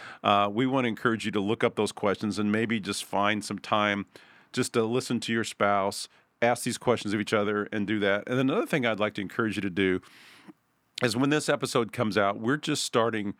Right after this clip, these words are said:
Financial Peace University, which is a class you can take at Hope Fellowship. And so doing something like that where you can have a neutral party kinda guide you through, help you think about how you think about finances and come together.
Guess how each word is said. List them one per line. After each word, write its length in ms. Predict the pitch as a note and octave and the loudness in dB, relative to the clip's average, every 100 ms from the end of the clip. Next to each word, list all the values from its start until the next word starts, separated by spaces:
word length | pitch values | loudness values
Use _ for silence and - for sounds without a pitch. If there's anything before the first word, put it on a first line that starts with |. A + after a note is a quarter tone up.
| - - - - | -16 -20 -14 0
Financial 420 | C3 A#2+ A#2 A#2 | 2 2 0 -4
Peace 340 | - A#2 G#2 | -4 -4 -2
University, 680 | B2 G2+ G2 G2+ - A#2+ A#2 A2 | -2 0 0 0 0 -2 -2 -4
which 160 | G2+ | -6
is 80 | F#2+ | -4
a 60 | F#2 | -4
class 440 | - G2+ G#2 A2 | 2 2 2 0
you 60 | G2+ | -6
can 120 | G2+ | -6
take 280 | - G#2 G2+ | -2 -2 -2
at 60 | |
Hope 180 | G2+ G#2+ | -2 -2
Fellowship. 480 | G#2+ G2+ G#2 B2 A#2+ - _ _ _ _ _ _ _ _ | 2 2 2 0 -2 -6 _ _ _ _ _ _ _ _
And 140 | A#2+ A2+ | 0 4
so 240 | A#2+ G#2+ - - - - | 4 2 -6 -18 -16 -2
doing 260 | C#3+ G3 | 0 0
something 380 | D#3+ C3+ B2+ A2+ | 0 -2 -2 -2
like 300 | G2 G2 G2+ | 2 0 0
that 360 | G#2+ G2 F#2+ - | 0 0 0 -2
where 160 | G#2 G2+ | -2 0
you 200 | G#2 A#2+ | 0 0
can 320 | C3 A2 G2 - - | 0 -2 -4 -12 -10
have 160 | - B2 | -2 0
a 60 | A2 | 2
neutral 440 | A2 B2 - A2+ | 0 -2 0 -2
party 320 | - A#2 A2+ | 2 2 2
kinda 240 | G2 A2 G2+ | 0 0 0
guide 360 | F2 G2 A2 G2+ | 2 2 2 -2
you 120 | G#2 | -6
through, 440 | - G#2 G#2 G#2+ - - _ _ _ _ _ - | -2 0 2 0 -6 -20 _ _ _ _ _ -2
help 200 | C3+ C#3+ | 0 0
you 80 | C#3 | -2
think 240 | C3 B2 | 0 0
about 240 | A2+ G#2+ G#2 | 2 2 2
how 120 | A#2 | -2
you 120 | A#2+ | -2
think 200 | A2+ G2+ | -2 -2
about 200 | G2 G2+ | -2 -2
finances 520 | - G#2+ G#2 G#2 G2 | 2 0 0 -4 -8
and 80 | F#2+ | -8
come 200 | - A2+ | -6 -6
together. 480 | A2+ F#2+ A2 G#2 | -4 0 0 0